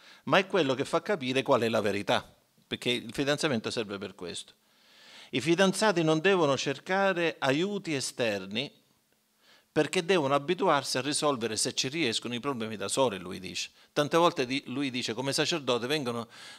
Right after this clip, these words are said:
de-, dei fidanzati a chiedere aiuto per andare avanti",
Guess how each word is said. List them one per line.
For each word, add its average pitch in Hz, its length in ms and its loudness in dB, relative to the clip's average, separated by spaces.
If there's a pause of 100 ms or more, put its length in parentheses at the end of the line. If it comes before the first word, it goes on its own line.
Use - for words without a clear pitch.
de-, 127 380 4
dei 139 200 2
fidanzati 147 580 0
a 147 60 2
chiedere 143 480 0
aiuto 135 580 2
per 131 160 0
andare 127 280 4
avanti", 98 560 -2